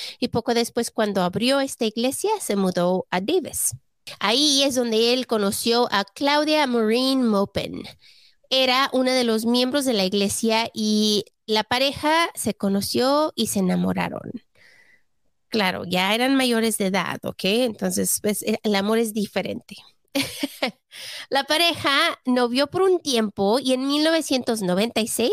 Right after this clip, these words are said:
decidieron casarse. Claudia nació el quince de mayo de mil novecientos treinta y seis y ella vivió en la ciudad de Davis toda su vida. Era una chica muy activa en la comunidad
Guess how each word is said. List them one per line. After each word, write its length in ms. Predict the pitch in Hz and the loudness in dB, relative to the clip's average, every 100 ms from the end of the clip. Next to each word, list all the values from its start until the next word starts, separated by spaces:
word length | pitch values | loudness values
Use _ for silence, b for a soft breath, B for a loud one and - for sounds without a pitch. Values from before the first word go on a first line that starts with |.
| 480 | 0
decidieron 460 | 233 - 196 190 196 | -2 -2 0 0 -2
casarse. 720 | - - - - - 254 - _ B B B | -6 -4 -4 -4 -6 -8 -20 _ B B B
Claudia 560 | - 330 294 262 262 302 | 0 2 2 2 2 2
nació 380 | 240 226 220 202 | 0 0 0 0
el 160 | 202 | -2
quince 320 | - 349 359 | -2 0 2
de 100 | 349 | 2
mayo 360 | 240 190 190 208 | 2 0 0 2
de 100 | 196 | 2
mil 180 | 180 180 | 2 2
novecientos 600 | 175 175 - 175 180 - | 0 0 -2 -2 -2 -2
treinta 260 | 170 165 185 | -2 -2 -2
y 80 | |
seis 360 | 190 214 254 285 | -2 0 0 -2
y 140 | 254 269 | 0 2
ella 160 | 302 | 2
vivió 340 | 311 240 220 214 | 2 2 2 2
en 140 | 214 | 2
la 100 | 208 | 0
ciudad 320 | - 185 170 | -2 -2 -2
de 120 | 196 | -2
Davis 460 | 185 170 151 233 - | -2 -2 -2 -2 -2
toda 240 | 180 104 | -4 -4
su 180 | - 175 | -2 -2
vida. 320 | 214 247 - - _ B B B B | 0 0 -4 -12 _ B B B B
Era 200 | 262 277 | 0 2
una 180 | 285 277 | 0 -2
chica 320 | 285 - 254 | -4 -2 0
muy 240 | 240 220 | 2 0
activa 420 | 208 - 262 247 | 0 0 0 2
en 80 | 226 | 2
la 140 | 196 180 | 0 0
comunidad 680 | 190 190 202 220 269 285 | 0 2 2 2 2 2